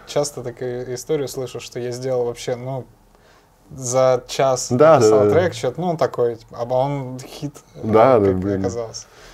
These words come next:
Speaker 2: Тема, это лучший трек. Это, да, ну, в,
Speaker 1: Да,
Speaker 2: та-, в
Speaker 1: да.
Speaker 2: таком духе. Вот.
Speaker 1: Вот, э.
Speaker 2: С тех пор, кстати, я ушел еще больше в себя <laughs> и стал делать еще больше музыки, э, которая с-, есть только у меня и которую слушаю только я. Я безумно ей доволен. Вот, поэтому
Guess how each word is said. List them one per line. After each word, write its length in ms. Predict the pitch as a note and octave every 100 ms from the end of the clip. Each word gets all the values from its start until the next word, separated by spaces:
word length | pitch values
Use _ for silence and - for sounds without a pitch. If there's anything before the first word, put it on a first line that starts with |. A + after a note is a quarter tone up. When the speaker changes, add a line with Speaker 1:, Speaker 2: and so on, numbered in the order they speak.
| - - G2
Speaker 2:
Тема, 240 | C3 A2+
это 120 | F#2+
лучший 240 | G#2 G#2 F2+
трек. 200 | F#2 F#2
Это, 480 | A#2 E2+ E2 G2 E2+ F#2+
да, 140 | F2 F#2 F#2
ну, 200 | F#2+ G2+
в, 40 | - D2
Speaker 1:
Да, 60 |
Speaker 2:
та-, 80 | D2
в 20 | D#2+
Speaker 1:
да. 40 |
Speaker 2:
таком 240 | G2 G2+ F#2
духе. 300 | E2 - D#2+ G2+ - _ -
Вот. 240 | F#2 F2
Speaker 1:
Вот, 280 | B2 A#2 A2+ -
э. 180 | A#2+ A#2+ C3 D3+ - _ -
Speaker 2:
С 100 | -
тех 180 | A2 G2+
пор, 160 | A#2
кстати, 400 | B2 G#2 F#2 F2+ D#2+ - _ _ _ _ _ -
я 340 | F#2 F#2 F2
ушел 360 | E2+ E2 G#2 F#2+
еще 160 | E2+
больше 240 | F2+ F2+ F#2
в 40 |
себя 360 | - E2 F2 F2+ - - - -
<laughs> 440 | - - - - -
и 60 |
стал 240 | E2+ - F#2
делать 240 | F#2+ G2
еще 160 | F#2 F#2
больше 240 | F#2 F2+
музыки, 360 | F2 F#2 G#2 F2+
э, 460 | D#2+ E2+ F2+ E2+ E2
которая 640 | F2 F2 F2 E2 E2 D#2+
с-, 160 | D#2+ - - E2+
есть 280 | F#2 F2 -
только 180 | F2 F2+
у 20 |
меня 180 | F2 E2+
и 20 |
которую 240 | E2 E2
слушаю 280 | E2 F#2 F2+
только 220 | E2 D#2+
я. 340 | E2 F2 F#2+ G#2 -
Я 120 | D#2
безумно 300 | E2 E2+ F2
ей 80 | D#2+
доволен. 440 | D#2+ F2 F#2+ E2
Вот, 340 | D#2 D#2+ D#2+ -
поэтому 540 | D2+ D2 E2+ E2+ D#2+